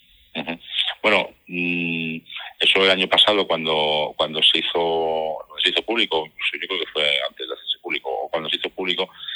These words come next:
sí que, ¿sabes? Yo fui, yo fui la, la voz más crítica y adelanté lo que iba a pasar y que hemos estado viendo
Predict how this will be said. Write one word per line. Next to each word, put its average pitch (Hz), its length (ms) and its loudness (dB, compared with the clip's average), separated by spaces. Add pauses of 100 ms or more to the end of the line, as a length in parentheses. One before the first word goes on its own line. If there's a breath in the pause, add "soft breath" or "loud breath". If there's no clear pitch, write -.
(220 loud breath)
sí - 180 2
que, - 140 0
¿sabes? 90 200 2
Yo 87 120 4 (100)
fui, 92 300 4
yo 90 100 0
fui 92 140 -2
la, 85 240 2
la 78 100 -2
voz 80 160 -2
más 82 200 0
crítica 98 420 -4 (420 loud breath)
y 104 140 4
adelanté 87 400 4
lo 101 120 4
que 98 120 0
iba 95 80 4
a - 20 -12
pasar 110 320 6
y 98 80 4
que - 80 -2
hemos 80 180 0
estado 78 320 0
viendo 80 380 -2